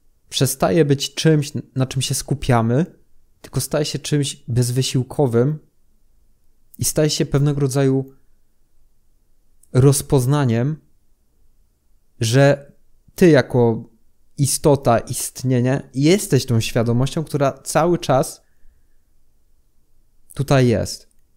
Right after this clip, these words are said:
Jesteś tym, co badałeś.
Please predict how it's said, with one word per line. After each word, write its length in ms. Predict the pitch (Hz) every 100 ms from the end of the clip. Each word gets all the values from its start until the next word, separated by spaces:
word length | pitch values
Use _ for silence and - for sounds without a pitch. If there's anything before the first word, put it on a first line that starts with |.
| _
Jesteś 420 | 135 - 190 - - - - _ - - -
tym, 460 | 214 262 285 - _ _ _ - _ _ _ _ _ _ _ _ _ _ _ _ _ _ _ _ -
co 140 | -
badałeś. 800 | 151 165 156 147 113 101 - -